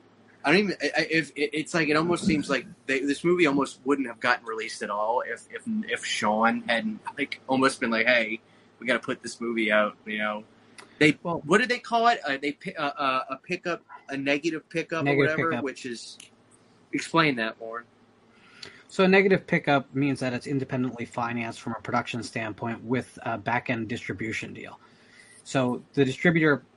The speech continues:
Speaker 2: sometimes has some money involved in the production, but usually very minor amounts of money. And only, but they, the idea is that they'll,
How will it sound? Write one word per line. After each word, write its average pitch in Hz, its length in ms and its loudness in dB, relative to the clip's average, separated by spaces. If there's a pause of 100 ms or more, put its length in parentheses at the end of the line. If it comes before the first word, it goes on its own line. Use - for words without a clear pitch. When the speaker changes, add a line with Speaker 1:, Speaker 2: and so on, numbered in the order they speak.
(120)
Speaker 2:
sometimes 175 540 6
has 139 160 2
some 120 160 -2
money 120 540 0 (100)
involved 120 460 0
in 120 80 -4
the 107 40 -6
production, 117 300 -4
but 120 80 -4
usually 131 260 2
very 120 220 0
minor 120 640 -2 (220)
amounts 131 240 0
of 139 60 2
money. 135 440 0
And 117 180 -6
only, 131 220 -2 (460)
but 127 180 2 (640)
they, 139 540 4 (120)
the 135 280 4
idea 156 360 6
is 127 280 -2
that 120 240 -2
they'll, 127 180 -2